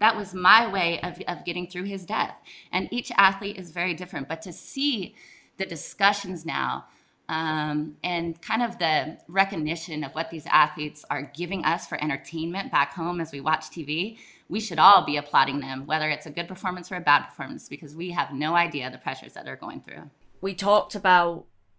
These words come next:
Speaker 2: the meaning of different medals, different colour medals. Imagine the meaning of that bronze medal that Simone Biles picked up. Like,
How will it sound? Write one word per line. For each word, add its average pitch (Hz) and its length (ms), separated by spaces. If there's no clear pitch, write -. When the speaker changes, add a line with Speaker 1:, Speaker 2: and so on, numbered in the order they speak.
Speaker 2:
the 175 180
meaning 180 420
of 165 140
different 175 320
medals, 165 420
different 165 300
colour 170 200
medals. 160 640
Imagine 165 460
the 160 80
meaning 160 400
of 151 140
that - 340
bronze 156 340
medal 151 280
that - 180
Simone 151 320
Biles 143 320
picked - 240
up. - 240
Like, 110 340